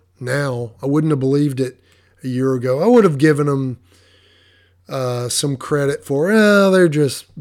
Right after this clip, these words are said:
deceived," whatever. No, they're, in my book now, they're, you know, there's enough shown me that they're evil. Again, I'm gonna love 'em, but they are evil.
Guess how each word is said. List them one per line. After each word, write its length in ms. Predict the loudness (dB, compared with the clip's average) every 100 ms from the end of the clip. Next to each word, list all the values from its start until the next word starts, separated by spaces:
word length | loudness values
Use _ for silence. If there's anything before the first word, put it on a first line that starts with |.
| -10
deceived," 640 | -8 -6 -6 -6 -8 -8
whatever. 360 | -8 -8 -8 -10
No, 420 | -4 -2 -2 -6 -4
they're, 300 | -2 -2 -4 _ _ _ -10
in 120 | -4
my 160 | -2
book 300 | -2 -4 -6
now, 340 | -8 -8 -8 -8
they're, 360 | -8 -8 -10 -14 _ _ _ _ _ _ _ -16
you 100 | -14
know, 260 | -14 -16 _ _ _ _
there's 240 | 0 2 2
enough 300 | 2 2 0
shown 600 | -6 -6 -4 -4 -4 -4
me 380 | -2 -2 -4 -8
that 260 | -12 -16 _ _ -4
they're 240 | -2 -2
evil. 480 | -2 -4 -6 -10 -12 _ _ _ _ _ _ _ _ _
Again, 560 | -6 2 4 6 4 0 -6
I'm 140 | -6
gonna 140 | -2
love 320 | 0 2 0 -2
'em, 160 | -6
but 320 | -8 -12 -12
they 160 | -8 -4
are 260 | -2 -4 -4
evil. 540 | -4 -6 -10 -16